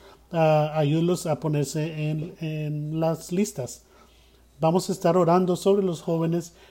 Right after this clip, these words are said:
mientras, ah, conocen la ciudad este verano. Va a estar bien bonito. Vamos a, a regresar a un poco de adoración y voy a compartir algo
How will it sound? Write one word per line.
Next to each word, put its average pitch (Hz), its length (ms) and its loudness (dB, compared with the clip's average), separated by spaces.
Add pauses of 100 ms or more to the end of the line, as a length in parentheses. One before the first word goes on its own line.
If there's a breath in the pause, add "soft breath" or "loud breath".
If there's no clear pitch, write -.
(140 soft breath)
mientras, 165 600 0
ah, 147 220 0
conocen 165 400 0
la 170 100 2
ciudad 156 400 0
este 156 280 -4
verano. 143 460 -2 (500 soft breath)
Va 147 160 0
a - 20 2
estar 151 540 -2 (160)
bien 156 340 -2
bonito. 139 520 -4 (680 soft breath)
Vamos 175 400 0
a, 165 360 0 (300 loud breath)
a 147 260 0
regresar 147 520 0
a 165 40 2
un 165 120 0
poco 170 240 -2
de 196 80 4
adoración 202 640 0
y - 20 -2
voy 156 160 -2
a 180 80 0
compartir 202 480 -2
algo 143 400 -2